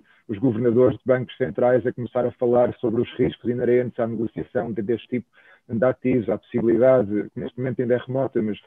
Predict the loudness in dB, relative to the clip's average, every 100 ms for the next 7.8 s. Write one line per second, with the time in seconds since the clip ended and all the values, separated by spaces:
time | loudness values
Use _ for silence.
0 | _ -10 -4 -4 -4 0 2 4 2 2
1 | 4 4 2 -4 -6 -4 -2 -2 -4 0
2 | 0 -2 -4 -2 -2 -4 -6 -6 -2 4
3 | 4 4 -2 -10 _ -6 0 2 4 4
4 | 4 4 2 -2 -2 2 2 2 0 2
5 | 2 4 4 4 2 -2 -2 0 2 0
6 | -2 -8 -6 -6 -2 0 0 -4 -8 -8
7 | -4 0 2 2 -4 -8 -10 -12